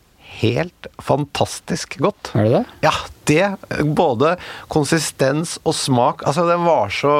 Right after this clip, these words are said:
Speaker 1: det var så
Speaker 2: For jeg
Speaker 1: godt.
Speaker 2: må si, jeg spiste det som trettenåring på Island, og det vil jeg, det synes jeg ikke var godt. Og
Speaker 1: Hva
Speaker 2: det
Speaker 1: var det du
Speaker 2: hadde
Speaker 1: ikke likte?
Speaker 2: Ikke konsistens, ikke smak, <laughs> ingenting ved det, men altså, da var jeg tretten år, det er, smaksløkene mine er blitt mer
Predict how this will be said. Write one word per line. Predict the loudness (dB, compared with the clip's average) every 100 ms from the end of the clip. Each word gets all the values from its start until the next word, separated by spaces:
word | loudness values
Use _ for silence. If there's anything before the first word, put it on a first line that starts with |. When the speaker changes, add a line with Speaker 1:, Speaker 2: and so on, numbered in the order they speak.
| 4 2 2
Speaker 1:
det | 2 2
var | 2
så | 2
Speaker 2:
For | 2
jeg | 4
Speaker 1:
godt. | 2
Speaker 2:
må |
si, | 2 2
jeg | 2
spiste | 0 2 2
det | 4
som | 2
trettenåring | 2 0 2 2 4 4 2
på | 0
Island, | 2 0 0 2
og | 2 2
det | 2
vil | 0 0
jeg, | -2 0
det | 2 0
synes | 2 0 0
jeg | -4 -2 -2
ikke | 0 2
var | 2 0
godt. | 0
Og | 2 4
Speaker 1:
Hva | 4
Speaker 2:
det | 4
Speaker 1:
var | 4
det | 4
du |
Speaker 2:
hadde | 2
Speaker 1:
ikke | 0
likte? | 2 2 0 -4 -8 -8 0 2
Speaker 2:
Ikke | 4
konsistens, | 2 2 2 2 0 0 2
ikke | 0 2 2
smak, | 4 2 2 0 0 2
<laughs> | 2
ingenting | 4 2 4 4 4
ved | 4
det, | 4
men | 4
altså, | 2 4
da | 4 4
var | 4
jeg | 2
tretten | 2 2
år, | 4
det | 4
er, | 2 0 2
smaksløkene | 2 2 0 2 2
mine | 4 4
er | 2
blitt | 2
mer | 2